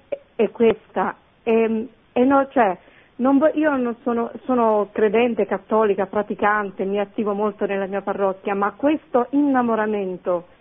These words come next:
che ho di Gesù e di Dio, ma che sta crescendo anche per Gerusalemme, fino a t-, a leggere, studi, fare, è una cosa solo mia di conoscenza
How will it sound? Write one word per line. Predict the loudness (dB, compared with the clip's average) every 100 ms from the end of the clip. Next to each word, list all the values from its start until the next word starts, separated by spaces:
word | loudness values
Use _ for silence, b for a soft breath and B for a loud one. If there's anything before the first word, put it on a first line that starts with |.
| b b b
che | 0 2
ho | 4
di | 2 -2
Gesù | -2 -2 0 0 -2 -8 _ _
e | 0
di | 0 0
Dio, | 2 4 2 0 -4 b b b b
ma | -4 -4
che | -2 -4 -4
sta | -2 -2 -2
crescendo | -4 -6 -2 -2 0
anche | -2 -2 -4
per | -4 -4 -2
Gerusalemme, | -2 -2 -2 -2 0 -2 -4
fino | -4 -4 -4
a |
t-, | -8 -10
a | -2
leggere, | 2 2 0 -2 -4 -8
studi, | -4 -2 -2 -4 -6
fare, | -2 0 0 -4 b b b b
è | 0
una | 2 0
cosa | 0 0 0 -4 -2
solo | 2 4 4 0 -2 _ _
mia | -6 -2 0
di | -2 -4
conoscenza | -4 -4 -6 -4 -2 -2 -2 0 0